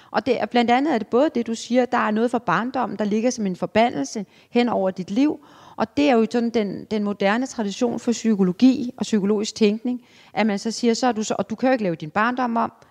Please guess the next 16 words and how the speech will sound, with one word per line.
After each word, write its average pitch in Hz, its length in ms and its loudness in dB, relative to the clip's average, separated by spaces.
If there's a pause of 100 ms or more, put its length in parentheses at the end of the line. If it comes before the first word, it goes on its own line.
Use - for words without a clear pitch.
det 262 100 4
var 247 60 0
synd 190 240 -2
for - 100 -12
dig. 226 320 0 (240)
Den 247 160 0
forbandelse, 233 540 0
den 240 240 0
klæber 226 340 2
til 214 200 -2
dig, 214 100 -2
som 196 180 -2
var 185 80 2
det 170 180 -4
din 175 140 0
skygge. 160 440 -2